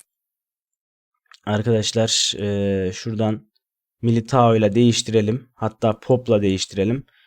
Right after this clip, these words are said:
Ş-, hatta Van Persie'yle değiştirelim. Şöyle ortaya alalım arkadaşlar.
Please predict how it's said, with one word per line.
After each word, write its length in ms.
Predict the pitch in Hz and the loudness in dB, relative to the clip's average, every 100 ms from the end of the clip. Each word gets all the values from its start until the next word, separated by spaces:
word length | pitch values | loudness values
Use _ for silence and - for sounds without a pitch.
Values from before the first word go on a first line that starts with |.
| _ _ _ | _ _ _
Ş-, 600 | - - - - - - | -18 -14 -12 -12 -12 -6
hatta 340 | 120 117 123 120 | -6 -2 0 2
Van 160 | 117 | 2
Persie'yle 420 | 120 131 120 117 110 | 0 0 -2 -2 -2
değiştirelim. 380 | 107 - 117 | -2 -2 -4
Şöyle 160 | 117 113 | -2 -2
ortaya 400 | 101 113 113 127 | 2 0 2 2
alalım 280 | 113 113 117 | 4 4 2
arkadaşlar. 680 | 110 107 107 104 117 123 | 0 0 -2 0 0 -2